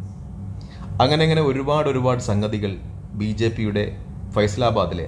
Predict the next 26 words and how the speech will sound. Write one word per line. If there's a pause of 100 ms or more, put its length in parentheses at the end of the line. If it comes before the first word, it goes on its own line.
രാമക്ഷേത്രം
നിൽക്കുന്ന (300)
ഈ
സ്ഥലത്തെ
പരാജയത്തിന്
കാരണമായി. (100)
മറ്റൊന്ന്, (720)
ബി
ജെ
പിയുടെ (140)
ഇവിടുത്തെ
സ്ഥാനാർത്ഥി
പറഞ്ഞത് (480)
തങ്ങൾ (100)
നാനൂറ്
സീറ്റുകൾ
കടക്കും, (200)
അങ്ങനെ (480)
നമ്മൾ (120)
ഭരണഘടന
തിരുത്തിയെഴുതുമെന്നാണ്. (880)
യു (120)
പിയിലുള്ള
യാദവന്മാരൊക്കെ
പരാ-, (120)
ഏഹ്,